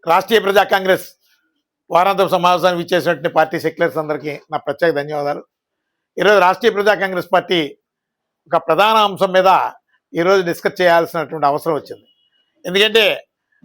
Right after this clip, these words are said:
ఆంధ్రప్రదేశ్లో ఉన్నటువంటి రాజకీయ పార్టీలు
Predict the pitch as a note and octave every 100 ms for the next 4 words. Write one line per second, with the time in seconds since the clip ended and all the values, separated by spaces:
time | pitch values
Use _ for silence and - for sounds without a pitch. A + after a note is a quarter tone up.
0 | - C#3+ G#3+ A3 A3+ G#3 G#3+ G3+ G3+ F#3
1 | G3+ F#3 D#3 _ - D3 E3 G3 A3 G#3+
2 | G#3 F#3+ G3 D3+ B2